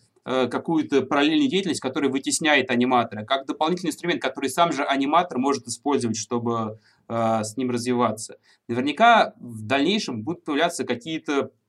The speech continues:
прикольные штуки, связанные с гейм-движками, э, с какими-то там нейро, условно, алгоритмами, которые будут за тебя додумывать анимацию. И,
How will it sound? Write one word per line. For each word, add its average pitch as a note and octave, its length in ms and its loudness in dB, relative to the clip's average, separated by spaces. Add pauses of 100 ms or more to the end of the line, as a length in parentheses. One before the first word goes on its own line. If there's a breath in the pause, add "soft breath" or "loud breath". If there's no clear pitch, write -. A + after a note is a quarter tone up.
(220)
прикольные D3+ 480 0
штуки, F3 240 -6
связанные D#3+ 340 0
с A#2 60 -4
гейм-движками, C3 960 0
э, A#2 100 -8
с B2 500 -2
какими-то C#3+ 440 -4
там C3+ 280 0 (300 loud breath)
нейро, D3 1120 4
условно, C3+ 840 0 (240 soft breath)
алгоритмами, C#3+ 540 2
которые C3+ 360 0
будут C#3 300 -4 (480)
за B2 180 -8
тебя D#3 320 2
додумывать D3 640 0
анимацию. A#2 640 2 (340 soft breath)
И, C#3 800 2